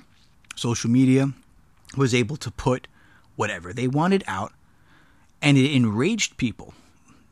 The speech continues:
not just one group of people or one ethnicity. Everyone was enraged by something that was being put out there. It cre-, almost caused civil wars, race wars, and other things.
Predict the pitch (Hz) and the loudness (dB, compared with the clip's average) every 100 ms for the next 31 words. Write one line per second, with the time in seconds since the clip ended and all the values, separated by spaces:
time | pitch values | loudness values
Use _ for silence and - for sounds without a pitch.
0 | - - - 127 127 - - - _ _ | -12 -10 -8 -2 -2 -2 -10 -14 _ _
1 | _ _ _ _ - 117 135 127 131 127 | _ _ _ _ -2 4 4 4 0 -2
2 | - 135 143 143 92 101 107 107 95 135 | -2 0 0 0 -2 -8 -10 -10 -8 -4
3 | 131 151 147 156 _ _ _ _ - 156 | -2 -2 -6 -10 _ _ _ _ 0 2
4 | 175 160 151 139 123 113 104 95 98 87 | 4 4 4 4 2 0 -2 -8 -12 -8
5 | - - 139 143 113 101 107 98 95 - | -2 0 2 2 0 -4 -12 -12 -12 -6
6 | 147 156 - 85 - _ - - - - | -2 -2 -4 -14 -16 _ -20 -20 -20 -12
7 | 120 - - 160 156 202 254 226 - - | -10 -8 -6 -4 -4 -2 -2 -4 -6 -2
8 | 202 101 90 - - - _ - - - | 0 -2 -6 -12 -16 -20 _ -20 -20 -20
9 | _ _ _ - - - - 135 120 131 | _ _ _ -18 -12 -8 -2 -2 -2 -2
10 | 156 - - - - _ _ _ _ _ | -4 -6 -12 -12 -20 _ _ _ _ _
11 | _ _ - - - 165 196 95 82 - | _ _ -20 -16 -2 0 0 -2 -10 -14
12 | - - _ _ _ _ _ _ - 135 | -16 -18 _ _ _ _ _ _ -2 0
13 | 127 110 107 - 135 80 - | 0 0 -6 -4 -6 -6 -18